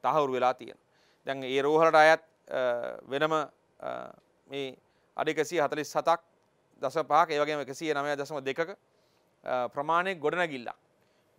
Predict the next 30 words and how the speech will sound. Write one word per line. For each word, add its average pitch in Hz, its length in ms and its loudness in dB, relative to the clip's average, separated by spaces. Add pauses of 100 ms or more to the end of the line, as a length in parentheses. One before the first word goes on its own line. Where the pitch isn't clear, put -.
(120)
ගොඩනැගිල්ලක 190 640 2
කොටසක්, 160 400 0 (640)
අ, 127 340 -4
හමු 160 140 -4
වෙලා 143 240 2
තියෙනවා 127 340 -10 (520)
ඒ 156 120 0
ආලාහන 147 500 6
පිරිවෙන් 135 420 -6
සංකීර්ණය 127 600 -10
තුල. 120 180 -14 (1080)
අ, 110 400 -16 (840)
ඒ 156 100 6
වගේම 196 240 6
පුතේ 208 200 0
ඒ 175 60 2
විතරක් 175 240 4
නෙවෙයි 180 160 -4
බෙහෙත් 165 480 -2 (340)
උයන්, 156 260 2 (560)
කියන්නේ 113 220 -16 (180)
ඔසු 185 220 -2
උයන් 165 260 4 (500)
ආදී 143 300 -2
ඒ 139 40 -6
කාලේ 135 280 0
තිබුණා. 156 340 -10 (680)
ඒ 131 240 -4
ඔසු 120 220 -6
උයන් 156 340 2